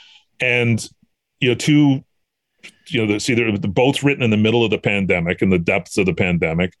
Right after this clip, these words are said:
The Trottier book was signed, and there had already been a kind of a,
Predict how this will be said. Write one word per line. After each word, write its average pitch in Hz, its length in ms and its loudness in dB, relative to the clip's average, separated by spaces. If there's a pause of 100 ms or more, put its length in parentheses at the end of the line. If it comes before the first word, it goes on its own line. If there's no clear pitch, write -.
(560)
The 104 100 2
Trottier 120 500 0
book 110 260 0
was 101 640 2 (240)
signed, 110 800 -2 (720)
and 101 640 0 (100)
there 107 100 2
had 104 100 4
already 107 240 2
been 98 160 -2
a 95 360 -2
kind 104 120 0
of 95 160 0
a, 92 320 2